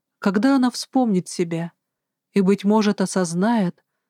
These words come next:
чем занималась на протяжении самого длинного периода своей жизни. Для себя я, конечно, все уже решила. Я поменяюсь с Чарской местами и помогу Оленьке Чурской выбраться из ледяного панциря,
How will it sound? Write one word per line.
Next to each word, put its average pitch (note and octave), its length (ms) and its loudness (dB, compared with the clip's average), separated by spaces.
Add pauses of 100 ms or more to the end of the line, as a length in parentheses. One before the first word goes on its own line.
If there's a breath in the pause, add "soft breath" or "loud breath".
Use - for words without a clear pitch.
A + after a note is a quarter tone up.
(320)
чем C#4 260 0
занималась A#3 640 2
на F#3 100 0
протяжении F#3 580 0
самого F#3+ 580 0
длинного A3+ 580 0
периода F#3+ 520 0
своей F3+ 420 0
жизни. F3 520 -6 (880)
Для F#3+ 180 2
себя B3 300 0
я, A3+ 140 2
конечно, G3 480 -2
все F#3+ 240 -2
уже F3+ 220 0
решила. F3+ 580 -4 (800)
Я A#3 220 2
поменяюсь A#3 600 2
с - 40 -4
Чарской F#3 500 -4
местами G#3 600 -4 (500)
и F#3 80 0
помогу G#3 520 2
Оленьке F#3+ 380 0
Чурской - 600 -8 (360)
выбраться A#3+ 560 2
из G#3 120 2
ледяного G3+ 520 2
панциря, F#3 640 -4